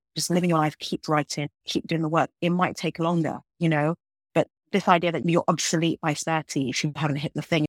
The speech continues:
I think it's just a really, just a terrible trauma and burden to carry on oneself. So it might take a minute, but it can still happen. It can always happen. I think it's the really good advice. And the expectation that experience counts for nothing is just difficult with every new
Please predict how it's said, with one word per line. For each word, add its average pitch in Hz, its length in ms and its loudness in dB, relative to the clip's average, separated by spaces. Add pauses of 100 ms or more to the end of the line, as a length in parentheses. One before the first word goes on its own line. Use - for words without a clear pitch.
I 175 60 0
think 202 140 -2
it's 175 120 -6
just - 160 -4
a 180 60 0
really, 165 480 0 (220)
just - 160 -2
a 160 60 2 (140)
terrible 156 420 2
trauma 160 380 2
and 143 120 2
burden 151 280 2
to - 80 -6
carry 156 260 0
on 147 120 2
oneself. 139 480 4
So 170 200 2 (360)
it 202 80 2
might 233 200 4
take - 240 -2
a 151 60 0
minute, 123 260 0 (200)
but 175 120 4
it - 120 -4
can 165 100 -6
still - 260 -4
happen. - 440 -8
It - 100 -4
can - 80 -2
always 151 320 2
happen. - 480 -8
I 135 60 -6
think 147 160 4
it's 139 100 0
the 147 80 4
really 143 180 2
good 135 140 0
advice. 151 520 -2 (340)
And 160 100 2
the 160 40 2
expectation 160 640 -2
that 139 100 2
experience - 640 -2
counts 147 240 -6
for 147 80 0
nothing 143 400 -4 (560)
is 165 120 0
just - 360 -2
difficult 175 360 0
with 151 120 2
every 165 220 4
new 156 180 4